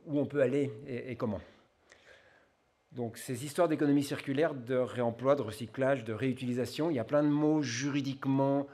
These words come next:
très définis. Euh, on a eu plusieurs stratégies, on a eu plusieurs démarches, on a eu de l'industrie, de la poésie, des institutions, du terrain, des pratiques rodées, du défrichage.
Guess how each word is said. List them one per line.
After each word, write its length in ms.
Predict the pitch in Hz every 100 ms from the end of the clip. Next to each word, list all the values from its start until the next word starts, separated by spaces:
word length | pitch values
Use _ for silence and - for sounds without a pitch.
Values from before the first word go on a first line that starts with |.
| - _ -
très 200 | 175 156
définis. 520 | 135 127 123 180 - - - - - - -
Euh, 600 | 127 117 113 - 110 - 127
on 160 | 127
a 40 | 147
eu 100 | 139
plusieurs 300 | 147 151 -
stratégies, 560 | 151 147 120 110 98 -
on 100 | 120
a 80 | 113
eu 100 | 117
plusieurs 840 | 113 123 110 110 120 123 113 104 98
démarches, 560 | 160 156 160 - -
on 120 | 104
a 120 | 107 107
eu 260 | 110 113 - - -
de 100 | 104
l'industrie, 580 | 101 104 131 - 147 143
de 60 | 117
la 80 |
poésie, 680 | 90 110 123 123 151 143 143
des 220 | 139 95 90
institutions, 720 | - 107 127 156 143 147 143
du 120 | -
terrain, 460 | 143 127 139 139 135
des 100 | 98
pratiques 360 | 104 110 110
rodées, 360 | - 123 135 143
du 100 | 98
défrichage. 680 | 113 - 123 151 147 127